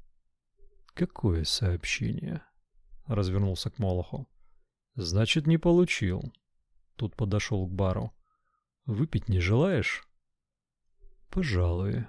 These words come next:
«Отлично. Хоть кто-то со мной выпьет». Расплылся ехидной ухмылкой. «А то все, смотрю, заделали с трезвенниками».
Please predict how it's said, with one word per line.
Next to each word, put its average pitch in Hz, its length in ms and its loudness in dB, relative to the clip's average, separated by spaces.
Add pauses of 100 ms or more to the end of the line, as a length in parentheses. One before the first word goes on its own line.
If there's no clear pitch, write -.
(880)
«Отлично. 113 880 0 (520)
Хоть - 260 4
кто-то - 340 4
со 127 200 6
мной 117 260 8
выпьет». 101 640 -4 (600)
Расплылся 117 680 0
ехидной 98 480 -2
ухмылкой. 101 640 -2 (440)
«А 123 140 4
то 139 160 2
все, - 220 4
смотрю, 160 500 6
заделали 113 580 6
с - 140 2
трезвенниками». 104 1000 0